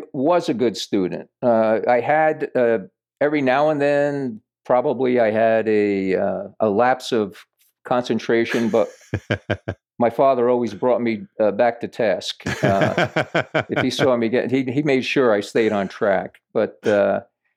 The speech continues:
Speaker 1: yeah, you know, I, uh, overall, I was, I enjoyed learning. Uh, I was a, a good student. I wasn't an outstanding student,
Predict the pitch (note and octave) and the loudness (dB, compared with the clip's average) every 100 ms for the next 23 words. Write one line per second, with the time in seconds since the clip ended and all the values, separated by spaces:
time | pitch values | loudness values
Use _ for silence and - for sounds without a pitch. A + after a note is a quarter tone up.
0 | _ G3+ A3 G#3+ G3+ F#3 F#3 F#3 E3 D#3+ | _ 0 2 2 2 2 2 2 2 2
1 | C#3+ C3 - - - - G#3 A3+ D#3+ C#3+ | 2 0 -4 -12 -10 -2 0 2 2 4
2 | D3+ C#3 A2 A2 - B2+ A#2+ A2+ B2+ C3+ | 4 2 0 -4 -2 -2 0 0 0 0
3 | B2+ C3 C3+ C3+ C3+ C3 B2 - G#2 G2 | 0 -2 0 -2 -2 -6 -6 0 2 2
4 | F#2+ A2 G#2+ G#2 G2+ - - - G#2 G2 | 0 0 -2 -2 -6 -10 -12 -6 -4 -2
5 | G#2 F#2+ D#3 D3+ - C#3 B2+ A#2+ A#2 A2 | -2 2 0 0 0 0 2 0 2 2
6 | A#2+ A2+ G#2+ A2 A2 - - A2+ A2 G#2+ | 2 2 0 0 0 -2 -2 0 0 -2
7 | - - G#2+ G#2+ G#2+ - | -4 -4 -2 -2 -4 -10